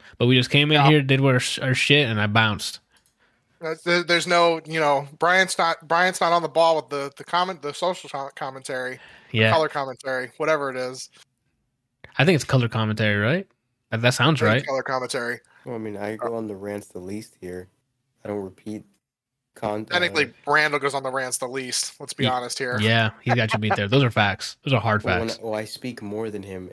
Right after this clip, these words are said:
Speaker 3: and my speech to rant ratios is less.
Speaker 1: Oh, well, nothing gets you riled up. There's a lot of stuff that gets me riled up. There's some stuff that gets Kelsey riled up. And Randall has some
Speaker 3: Well,
Speaker 1: stuff that gets him
Speaker 3: well,
Speaker 1: riled
Speaker 3: it's
Speaker 1: up,
Speaker 3: the,
Speaker 1: too.
Speaker 3: it's the same ones. Anytime Stadia is mentioned, we get Anthony's entire
Speaker 1: Because
Speaker 3: thesis.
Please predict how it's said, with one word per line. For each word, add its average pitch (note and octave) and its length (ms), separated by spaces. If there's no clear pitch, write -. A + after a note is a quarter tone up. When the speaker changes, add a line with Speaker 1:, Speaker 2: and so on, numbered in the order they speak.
Speaker 3:
and F#2 160
my F2+ 280
speech - 560
to G#2 140
rant F#2+ 420
ratios F2 760
is F2+ 200
less. E2+ 300
Speaker 1:
Oh, G#2+ 300
well, C3+ 100
nothing E3 180
gets E3 140
you C3+ 60
riled A2+ 480
up. G2+ 240
There's C3 200
a - 20
lot C#3+ 80
of C3 80
stuff C3 180
that A#2 100
gets A2+ 240
me B2 120
riled A#2 320
up. A2+ 220
There's G#2+ 160
some A#2 200
stuff A#2 260
that A2+ 80
gets A2+ 180
Kelsey A#2 340
riled A2 280
up. A2+ 220
And A2 200
Randall B2 240
has B2+ 260
some C#3 280
Speaker 3:
Well, - 60
Speaker 1:
stuff A2 200
that G#2+ 120
gets G#2 160
him G#2 120
Speaker 3:
well, G2 200
Speaker 1:
riled G2+ 40
Speaker 3:
it's G2+ 60
Speaker 1:
up, G2+ 60
Speaker 3:
the, B2 60
Speaker 1:
too. A2 140
Speaker 3:
it's - 80
the A#2+ 140
same A#2+ 320
ones. A2 200
Anytime G#2+ 340
Stadia G#2+ 380
is G2+ 100
mentioned, F#2 400
we F#2+ 60
get G2 140
Anthony's F#2+ 400
entire F#2 340
Speaker 1:
Because B2+ 440
Speaker 3:
thesis. - 220